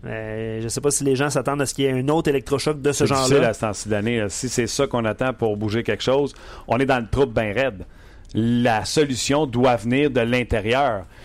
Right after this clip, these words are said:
Speaker 2: Faut que Pacioretty la mette dedans. Barron, hier, c'était, c'était bien. Tu sais, c'est le premier de
Speaker 1: Ouais.
Speaker 2: vingt parce qu'il faut qu'il marque vingt buts.
Speaker 1: Ouais.
Speaker 2: Euh, Lekonen, faut qu'il en marque dix-huit. Fait que let's go, to get up.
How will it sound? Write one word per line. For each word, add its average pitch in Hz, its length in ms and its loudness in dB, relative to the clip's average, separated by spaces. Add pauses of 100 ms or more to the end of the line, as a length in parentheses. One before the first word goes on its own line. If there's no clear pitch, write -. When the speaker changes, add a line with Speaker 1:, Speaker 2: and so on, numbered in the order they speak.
(120)
Speaker 2:
Faut - 160 0
que 135 120 2
Pacioretty 120 560 2
la 123 100 2
mette 110 160 0
dedans. 110 340 0
Barron, 123 460 2
hier, 120 280 0
c'était, 90 280 -4
c'était 98 160 -4
bien. 123 180 0
Tu 156 80 -2
sais, 143 80 0
c'est 113 140 -4
le 101 40 -4
premier 113 300 0
de 120 100 0
Speaker 1:
Ouais. 156 200 4
Speaker 2:
vingt 170 100 0
parce 101 140 -4
qu'il 101 100 -8
faut 120 140 -2
qu'il 120 160 -2
marque 127 260 0
vingt 107 240 -2
buts. 160 320 0
Speaker 1:
Ouais. 117 140 4
Speaker 2:
Euh, 107 260 0
Lekonen, 127 400 0
faut 117 80 -6
qu'il 120 120 0
en 117 40 0
marque 117 160 -2
dix-huit. 120 300 -2
Fait 110 100 -2
que 104 120 -4
let's 107 260 -2
go, 165 120 0
to - 140 -6
get 117 140 0
up. 175 100 0